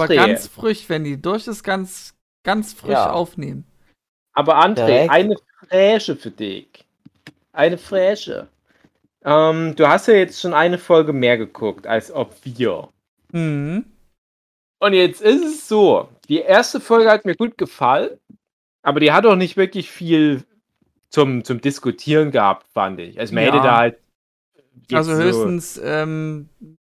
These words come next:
Speaker 1: bei der Erklärung, wie, um was, wie das da jetzt entstanden ist alles, da
Speaker 2: Ja,
Speaker 1: könnte man vielleicht was
Speaker 2: genau.
Speaker 1: drüber reden.
Speaker 2: Ja, genau. Aber da hätten wir uns auch viel im Kreis gedreht.
Speaker 1: Ja.
Speaker 2: Ähm, wir haben ja auch grad zu dem Thema, was du grad andeutest,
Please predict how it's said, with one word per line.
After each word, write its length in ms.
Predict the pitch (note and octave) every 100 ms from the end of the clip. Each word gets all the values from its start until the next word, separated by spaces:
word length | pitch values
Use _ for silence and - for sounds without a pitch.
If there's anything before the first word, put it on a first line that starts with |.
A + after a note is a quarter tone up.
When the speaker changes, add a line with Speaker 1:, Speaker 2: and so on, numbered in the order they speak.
| -
Speaker 1:
bei 120 | D3+
der 100 | D3+
Erklärung, 920 | C#3 C#3+ E3+ D3+ D#3+ D#3+ D#3 D3+ C#3+
wie, 280 | D3 C#3+ C#3+
um 260 | C#3 C#3+ C#3+
was, 280 | C#3+ - D3+
wie 100 | D3+
das 200 | D3 -
da 80 | C#3+
jetzt 180 | C#3
entstanden 460 | C#3+ - D#3 F3+ F#3+
ist 120 | F3
alles, 300 | - E3+ F3
da 60 | A2+ A2+
Speaker 2:
Ja, 180 | A#2+ A#2+
Speaker 1:
könnte 160 | A#2+
man 140 | D#3+ D3
vielleicht 220 | G#2+ G2+
was 160 | G#2
Speaker 2:
genau. 120 | G#2+ G#2
Speaker 1:
drüber 260 | D3 C#3
reden. 300 | C3+ C3+ C#3 _ _ -
Speaker 2:
Ja, 420 | G2 G2 G2+ G2+
genau. 380 | G#2 F#2+ F#2+ G2+
Aber 260 | A#2 B2 C3
da 160 | C3
hätten 300 | B2 C#3 C#3
wir 120 | C3+ A#2
uns 160 | A2+
auch 120 | A#2 -
viel 240 | C#3 A#2
im 100 | G#2
Kreis 380 | - G2+ A#2+ -
gedreht. 560 | G#2+ - G2+ F#2 E2+ F3
Speaker 1:
Ja. 220 | D#3 - - _ -
Speaker 2:
Ähm, 680 | A2+ G#2+ G#2 G#2 G#2 G#2 - _ C3+ B2+ A#2 _ D3 -
wir 140 | A#2
haben 120 | B2+ C#3+
ja 120 | A#2+
auch 280 | A#2 C3 A2+ -
grad 300 | B2+ B2+ B2+
zu 100 | B2+
dem 220 | B2+ A#2+
Thema, 280 | C3 B2 G#2+
was 180 | G2+ -
du 100 | A#2+
grad 320 | A#2+ A2 -
andeutest, 720 | G#2 A#2+ B2 B2 A2+ A2+ G2